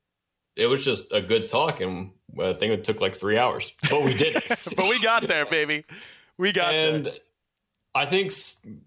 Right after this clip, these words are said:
Speaker 1: having to lay blame on a coach is very hard because no one actually knows how much a coach does except for the players on the team.
Speaker 2: Yep.
Speaker 1: Um, and it's really hard to blame. Like,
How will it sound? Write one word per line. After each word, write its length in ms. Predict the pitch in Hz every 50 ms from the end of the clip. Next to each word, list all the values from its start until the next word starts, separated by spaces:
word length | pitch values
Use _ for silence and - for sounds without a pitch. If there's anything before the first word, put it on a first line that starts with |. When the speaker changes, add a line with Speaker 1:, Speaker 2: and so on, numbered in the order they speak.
| _ _ _ -
Speaker 1:
having 400 | 120 - 165 180 208 220 220 208
to 760 | 202 - 202 202 196 196 196 190 185 180 175 165 151 127 95 -
lay 280 | 110 113 120 127 139 143
blame 520 | 127 104 98 107 107 110 123 139 147 156
on 100 | 160 165
a 100 | 170 165
coach 640 | 165 - 170 165 170 175 175 170 - - - - - -
is 320 | - 120 127 123 113 101
very 340 | 95 98 120 131 139 143 143
hard 580 | 131 123 123 127 127 127 127 127 127 117 123 - _ _ _ _ _ _ _ _ -
because 280 | - 110 139 135 120 120
no 260 | 131 131 143 151 160 170
one 120 | 170 165
actually 300 | 156 151 139 - 151 139
knows 260 | 127 117 120 120 113
how 80 | - 110
much 180 | 110 104 -
a 60 | 110 98
coach 440 | - - 104 104 104 - - - -
does 260 | - 92 92 107 110
except 240 | 117 95 - 107 104
for 60 | 104
the 60 | 98
players 300 | 92 - 110 104 104 104
on 120 | 104 95 98
the 60 | -
team. 480 | - - - 87 87 82 80 - - _ _ -
Speaker 2:
Yep. 220 | - 135 131 135 _ _ _ -
Speaker 1:
Um, 520 | - 92 95 92 92 92 92 90 90 92 - _ _ _ _ _ _ _ _ _ _ _ _ _ _ _ _ _ -
and 480 | 113 113 117 120 120 117 117 113 104 98
it's 220 | 117 127 123 -
really 160 | 139 165 175 170
hard 180 | 160 165 156 160
to 80 | 147
blame. 520 | 113 98 110 120 120 127 127 127 123 117 -
Like, 300 | 127 127 123 - -